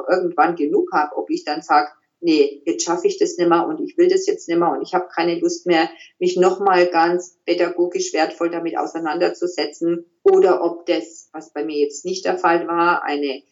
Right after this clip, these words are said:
permanente Überreizung war oder ein, ein Jähzorn oder sonst irgendetwas. Das ist nochmal eine andere Frage.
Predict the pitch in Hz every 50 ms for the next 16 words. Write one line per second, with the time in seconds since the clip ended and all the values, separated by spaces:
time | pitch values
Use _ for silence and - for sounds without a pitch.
0 | _ _ _ _ 185 175 170 180 175 170 175 165 156 160 170 175 170 165 - -
1 | 156 160 151 151 147 127 139 170 180 175 - 196 185 180 - 160 165 165 165 165
2 | 165 165 165 170 160 139 - 160 160 160 156 151 147 - - - 147 156 151 147
3 | 151 151 147 - - 143 143 151 151 147 156 160 175 180 180 180 - 170 165 170
4 | - - 147 156 147 147 - - 180 185 - - - - - 147 147 - - -
5 | - 127 131 - - _ _ 180 180 185 214 214 - 196 202 202 202 196 196 196
6 | 196 - - 185 - 190 190 185 - - 185 185 185 185 185 180 139 135 -